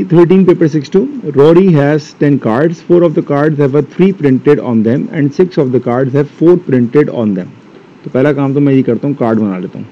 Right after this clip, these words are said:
ताकि आगे confusion मेरी कम से कम हो जाए। Four of the cards,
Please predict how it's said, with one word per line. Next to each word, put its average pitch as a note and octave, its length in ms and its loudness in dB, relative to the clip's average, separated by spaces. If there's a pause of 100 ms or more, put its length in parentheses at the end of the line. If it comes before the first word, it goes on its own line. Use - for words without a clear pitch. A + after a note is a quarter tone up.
(140)
ताकि G#2+ 240 -4
आगे A#2 300 -4
confusion A#2 320 -2
मेरी A#2+ 220 0
कम A2+ 200 -4
से A2 120 -4
कम F#2+ 140 -8
हो G2 100 -10
जाए। - 200 -14 (540)
Four D3 160 4 (100)
of B2+ 140 -4
the B2 120 0
cards, G2 220 -8